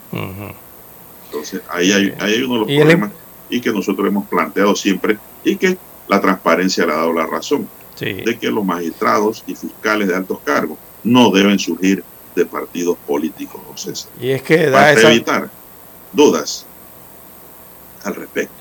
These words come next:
Speaker 1: Sí, y es que da esa sensación <clears throat> que da ese sabor a boca, ¿no? De que el fiscal electoral, eh, vuelve a dar, eh, una especie de espaldarazo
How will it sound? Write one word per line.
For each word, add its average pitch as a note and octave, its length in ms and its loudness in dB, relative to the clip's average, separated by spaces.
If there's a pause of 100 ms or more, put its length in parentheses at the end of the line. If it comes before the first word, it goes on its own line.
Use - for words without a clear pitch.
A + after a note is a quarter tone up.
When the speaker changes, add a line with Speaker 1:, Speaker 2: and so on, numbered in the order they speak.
Speaker 1:
Sí, C#3+ 120 -8
y A2 300 -4
es B2+ 80 -2
que D3+ 140 4
da D#3 140 8
esa D3 180 6
sensación D#3+ 840 6 (160)
<clears throat> D3+ 460 4
que C#3+ 120 6
da C#3 80 6
ese C3+ 160 4
sabor B2 340 4
a A#2+ 40 8
boca, C#3 280 6
¿no? C#3 180 6
De C3 160 2
que A#2 280 0 (640)
el C#3+ 140 6
fiscal D3+ 380 6
electoral, C3+ 680 4
eh, A#2 440 6
vuelve C#3 420 8
a B2+ 60 8
dar, B2+ 220 8 (120)
eh, A#2+ 200 -4
una C3+ 200 -2
especie C3 360 4
de B2+ 100 6
espaldarazo B2+ 920 6